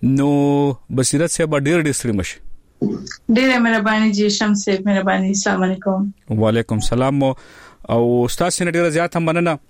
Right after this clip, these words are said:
Speaker 1: آ، بصیرت صاحب، ستاسو نه، آ، لومړی پوښتنه همدا ده چې سهار تاسو زما خبرې کېدې، نو تاسو ویل چې زه په ویډیو نشم راتلی، ځکه چې دلته کې به مې واړه تنګوي. نو دا څومره ګرانه ده چې
Speaker 2: بالکل.
Speaker 1: واړه قلارول،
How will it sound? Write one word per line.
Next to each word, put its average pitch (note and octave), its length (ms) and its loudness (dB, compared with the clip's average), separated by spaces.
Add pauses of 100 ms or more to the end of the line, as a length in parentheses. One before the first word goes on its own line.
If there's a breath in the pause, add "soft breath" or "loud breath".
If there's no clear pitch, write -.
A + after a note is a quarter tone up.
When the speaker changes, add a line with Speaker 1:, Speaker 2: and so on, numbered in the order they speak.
(400)
Speaker 1:
آ، A2+ 280 2
بصیرت A#2+ 400 0
صاحب، D#3+ 220 -2 (300)
ستاسو D#3 380 -2
نه، C#3 300 0
آ، A2 200 0
لومړی B2+ 280 2
پوښتنه C#3+ 320 -4
همدا C3+ 240 0
ده C#3 80 -2
چې C3 260 -2 (420 loud breath)
سهار D3 240 -2
تاسو D3+ 280 -2 (160)
زما C#3+ 140 0
خبرې D3+ 300 -2
کېدې، C#3+ 200 -2
نو D#3+ 140 0
تاسو D3+ 300 -2
ویل C#3 80 -2
چې C3 40 -4
زه C3+ 120 0
په C#3 140 -4
ویډیو C3 280 0
نشم D3+ 340 0
راتلی، B2+ 220 -2
ځکه C3+ 220 -4
چې - 140 -4
دلته B2 360 -2
کې A#2 140 -4
به A2+ 180 2
مې G#2+ 260 0
واړه G#2+ 260 2
تنګوي. C3+ 400 0 (600 loud breath)
نو B2+ 340 2
دا E3 160 0
څومره G#3+ 320 0
ګرانه F#3+ 380 0
ده D3 260 0
چې G#3+ 120 -8
Speaker 2:
بالکل. C#4 240 2
Speaker 1:
واړه D#3 240 0
قلارول، D3+ 580 0